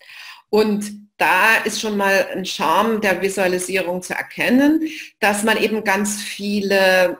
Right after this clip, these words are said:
Informations- oder Wissensdimensionen, ähm, zeigen kann. Also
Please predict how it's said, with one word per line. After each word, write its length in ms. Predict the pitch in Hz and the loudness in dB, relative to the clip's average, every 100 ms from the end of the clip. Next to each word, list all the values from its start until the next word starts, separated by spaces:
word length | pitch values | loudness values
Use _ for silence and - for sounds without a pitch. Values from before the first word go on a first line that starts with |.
| - | -2
Informations- 920 | 214 208 208 190 185 - 185 202 226 | -2 0 -2 -4 -6 -2 0 0 0
oder 240 | 190 185 160 | -2 -2 0
Wissensdimensionen, 1400 | 185 247 240 - 160 151 143 - 143 143 143 139 131 _ _ - _ _ _ _ | 2 4 2 2 -2 0 -2 -6 -8 -6 -4 -4 -6 _ _ -20 _ _ _ _
ähm, 520 | 160 151 151 147 147 _ _ _ - | -10 -6 -6 -8 -10 _ _ _ -14
zeigen 460 | - 123 143 160 | -4 -2 0 -2
kann. 420 | 147 135 127 107 - - - - | -6 -4 -6 -6 -16 -20 -12 -2
Also 640 | 175 180 196 185 180 | 0 0 0 2 2